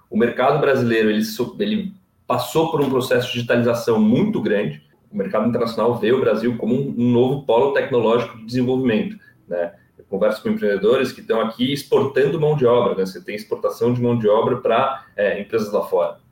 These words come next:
é, que é o-, que é algo muito forte aqui no Brasil. Por quê? Porque a gente tem boas pessoas desenvolvendo, a gente tem boas soluções.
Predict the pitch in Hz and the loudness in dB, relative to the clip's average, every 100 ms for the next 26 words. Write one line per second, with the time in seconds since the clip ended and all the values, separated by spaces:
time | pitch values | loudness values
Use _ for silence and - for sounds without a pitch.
0 | _ - - _ 104 104 - 110 117 110 | _ -20 -20 _ 0 0 0 0 2 2
1 | 123 120 - 120 101 98 - - 95 90 | 2 0 0 2 2 0 -8 -10 -8 -6
2 | 85 82 117 131 - - 131 - - _ | -4 -2 -2 -4 -8 -4 -2 -2 -8 _
3 | _ - 113 - 135 151 117 139 120 - | _ -10 -8 -4 -2 0 2 4 2 -2
4 | 107 - 107 104 110 110 101 98 98 92 | -6 -2 -2 -2 -2 0 0 0 -2 -2
5 | 85 - _ _ 98 - 120 110 120 120 | -6 -18 _ _ -18 -6 -2 2 2 2
6 | - 110 110 - 110 98 92 - | -2 -4 -6 -2 0 0 -2 -10